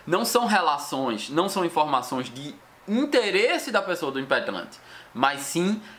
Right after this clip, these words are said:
é, de, relativas à pessoa do impetrante, né? Você não precisa demonstrar, mais uma vez,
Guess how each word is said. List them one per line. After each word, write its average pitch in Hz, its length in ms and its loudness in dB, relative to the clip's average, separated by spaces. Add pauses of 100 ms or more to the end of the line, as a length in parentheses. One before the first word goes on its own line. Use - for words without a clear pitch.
é, 127 460 0
de, 131 120 -10
relativas 226 1300 0
à 196 60 2
pessoa 147 640 0
do 127 460 0
impetrante, 143 880 -4 (140)
né? 117 320 0
Você 143 260 0
não 214 160 0
precisa 208 560 0
demonstrar, 180 520 2
mais 151 180 0
uma 139 120 0
vez, 160 300 0